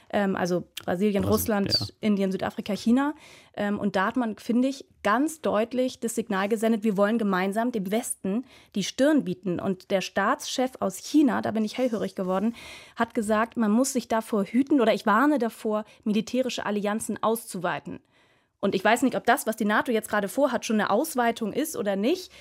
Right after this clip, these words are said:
Speaker 1: Aber wenn wir eins von Putin gelernt haben, dann ist es, glaube ich, dass wir lieber genau hinhören sollten,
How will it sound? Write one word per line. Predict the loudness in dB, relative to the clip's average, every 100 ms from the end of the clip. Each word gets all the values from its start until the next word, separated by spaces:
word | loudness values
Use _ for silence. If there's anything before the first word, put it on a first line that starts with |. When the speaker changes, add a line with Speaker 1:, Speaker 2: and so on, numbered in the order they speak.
| -16 -4
Speaker 1:
Aber | -2
wenn | 2 0
wir | 2
eins | 0 0
von | -2
Putin | -2 -2 -2
gelernt | -2 0 -2 -2
haben, | -4 -2
dann | -2
ist | -4
es, | -6
glaube | -4 -2
ich, | -2
dass | -6 -6
wir | -4
lieber | -2 0 -2 -4 -12 -20 -12 -4
genau | 2 4 4
hinhören | 2 0 2 -2 -2
sollten, | -2 -2 -2 -4